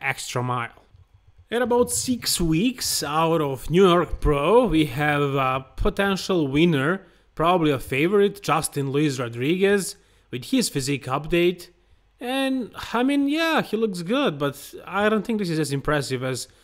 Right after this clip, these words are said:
for example, uh, Nick Walker. He is not that big, he's not that full and round, he seems much flatter,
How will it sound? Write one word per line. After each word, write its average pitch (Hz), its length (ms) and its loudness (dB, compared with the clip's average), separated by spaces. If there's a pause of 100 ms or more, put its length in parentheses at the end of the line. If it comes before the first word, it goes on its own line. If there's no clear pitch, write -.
(140)
for 135 140 -6
example, 131 480 -4
uh, 123 160 -6
Nick 127 260 -8
Walker. 120 480 -12
He 135 140 -6
is 123 140 -6
not 135 260 -6
that 127 340 -6
big, 120 400 -6 (220)
he's 131 220 -6
not 139 300 -2
that 120 260 -6
full 131 400 -6
and 113 200 -8
round, 123 480 -4 (320)
he - 200 -4
seems 160 340 -2
much 147 240 -4
flatter, 135 800 -4